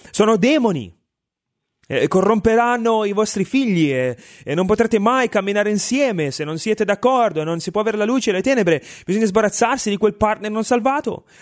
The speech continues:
Belzebù!" È vero? E potete sentire che qualcuno è lì presentando una cosa del genere con eloquenza che di fatto suona benissimo.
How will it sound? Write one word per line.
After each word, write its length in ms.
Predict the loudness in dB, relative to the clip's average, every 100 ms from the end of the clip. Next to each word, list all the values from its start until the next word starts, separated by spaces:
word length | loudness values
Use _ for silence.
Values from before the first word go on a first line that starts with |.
| -16
Belzebù!" 960 | 0 2 2 2 2 4 2 0 -4 -10 _ _ _ _ _ _ _ _ _ _ _ _ _ _ _
È 120 | -6
vero? 360 | 0 0 0 -6 _ _ _
E 180 | 0 2
potete 300 | 2 0 0
sentire 640 | 0 0 0 2 2 2
che 120 | 0 -2
qualcuno 460 | -2 0 0 2
è 100 | 2
lì 300 | 2 2 2 2
presentando 580 | 0 0 0 2 2
una 100 | 0
cosa 220 | 0 0 0
del 120 | -2
genere 240 | -2 -2
con 120 | -2
eloquenza 500 | 0 0 0 -2 -2
che 80 | -2
di 80 | 0
fatto 240 | 0 0
suona 240 | 0 2 2
benissimo. 720 | 2 0 0 2 2 -2